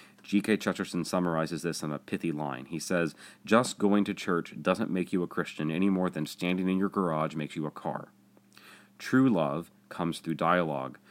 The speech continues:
through getting to know the other. Sometimes we talk about love at first sight, but really when we say that, we're speaking of attraction, right? Some couples are attracted to one another at first glance, but love comes when they know each other, when they know them not as an attractive individual,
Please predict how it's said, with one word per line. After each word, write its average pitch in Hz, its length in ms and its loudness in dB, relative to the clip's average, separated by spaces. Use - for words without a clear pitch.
through 90 160 0
getting 107 300 4
to 101 120 -2
know 95 160 2
the 87 160 2
other. 71 280 -2
Sometimes 110 400 6
we 92 80 2
talk 92 220 -2
about 82 240 0
love 90 180 2
at - 80 -8
first - 260 -4
sight, 92 240 0
but 78 140 -4
really 117 280 6
when 90 120 4
we 85 100 2
say 123 220 0
that, 90 220 2
we're 82 80 -6
speaking - 320 -2
of 85 100 0
attraction, 78 540 -2
right? 82 240 0
Some 117 240 4
couples 98 360 0
are 85 200 0
attracted 98 560 0
to - 80 -8
one 82 160 0
another 80 340 -2
at - 120 -6
first - 260 -6
glance, 78 500 -4
but 98 140 0
love 123 300 4
comes 95 340 0
when 85 120 0
they 80 140 2
know 87 460 2
each - 220 -6
other, 73 300 -4
when 82 140 -2
they 82 100 0
know 98 240 4
them 101 260 4
not 95 240 4
as 101 140 0
an 85 120 0
attractive 92 540 -2
individual, 90 680 0